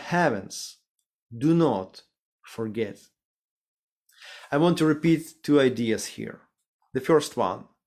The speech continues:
remember, don't forget. And the second, you are to blot out the memory of Amalek.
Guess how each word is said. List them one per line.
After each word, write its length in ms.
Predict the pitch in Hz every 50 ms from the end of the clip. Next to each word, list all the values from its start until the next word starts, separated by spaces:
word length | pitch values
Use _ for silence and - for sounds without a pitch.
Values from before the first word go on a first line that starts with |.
| _ _ _ _ _
remember, 580 | - 127 139 147 151 135 117 107 92 - - - _ _ _ _ _ _ _ _ _ _ _ _ _ _ _ _ _ -
don't 460 | 120 113 110 107 147 135 123 110 95
forget. 540 | - - - 107 95 - - - - - - _ _ _ _ _ _ _ _ _ _ _ _ _ _ _ _ _ _ _ _ - -
And 100 | 147 147 160
the 60 | 170
second, 600 | - - 196 156 - - 101 92 - - - - _ _ _ - - - - -
you 140 | - 160 196
are 180 | 202 202 196
to 100 | 202 196
blot 420 | 165 143 160 160 160 160 165 165 -
out 320 | 143 143 143 147 147 135
the 80 | 143 143
memory 480 | 139 143 175 196 196 170 139 120 107
of 160 | 101 98 - 104
Amalek. 480 | 101 104 95 92 90 - - - -